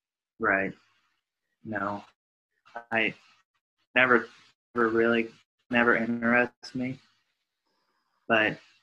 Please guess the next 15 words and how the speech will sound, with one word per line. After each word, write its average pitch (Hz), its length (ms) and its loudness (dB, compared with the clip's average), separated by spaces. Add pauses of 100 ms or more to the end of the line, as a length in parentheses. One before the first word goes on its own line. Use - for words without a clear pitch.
(200)
I 127 80 6
think 139 220 2
that 127 120 6
would 120 80 4
be 120 60 4
a 104 120 2
good, 110 400 0 (220)
good 98 200 -6
choice, 101 320 -2
though. 85 160 -6 (1400)
I 107 80 -12
think 101 260 -8
it 104 140 0
would 98 160 -10
be. 90 160 -10